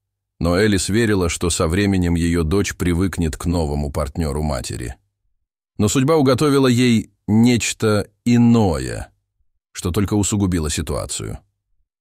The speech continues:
Алекс сделал предложение Элис –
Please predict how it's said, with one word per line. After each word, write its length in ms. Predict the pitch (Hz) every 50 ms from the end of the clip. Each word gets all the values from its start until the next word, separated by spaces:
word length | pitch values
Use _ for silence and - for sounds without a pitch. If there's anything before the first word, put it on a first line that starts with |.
| _ _ _ _ _ _ -
Алекс 420 | - 101 117 127 127 - - - -
сделал 460 | - 104 104 101 131 143 139 131 123
предложение 680 | 104 123 123 113 117 117 110 127 131 123 120 117 113 - -
Элис – 520 | 117 110 95 80 73 71 - - - -